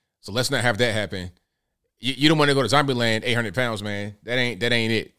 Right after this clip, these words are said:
So take care of yourself. I'm not saying you gotta be lo-, looking like Lou Ferrigno and all cut up and muscly, but just have some, you know, ha-, have, be healthy. That's the main thing I would say. Be healthy. You know, take care of yourself. Take care of your body,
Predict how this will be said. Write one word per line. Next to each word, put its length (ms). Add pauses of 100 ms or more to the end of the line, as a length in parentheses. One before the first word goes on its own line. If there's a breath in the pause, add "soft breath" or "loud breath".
(720)
So 240
take 220
care 120
of 60
yourself. 380
I'm 100
not 120
saying 120
you 60
gotta 100
be 80
lo-, 180
looking 180
like 120
Lou 100
Ferrigno 580
and 80
all 180
cut 160
up 100
and 100
muscly, 420
but 280
just 380 (420)
have 240
some, 440 (420)
you 120
know, 320
ha-, 200
have, 420
be 120
healthy. 380
That's 260
the 80
main 180
thing 160
I 80
would 120
say. 140
Be 160
healthy. 380 (520)
You 60
know, 280
take 240
care 180
of 60
yourself. 560
Take 160
care 180
of 60
your 120
body, 360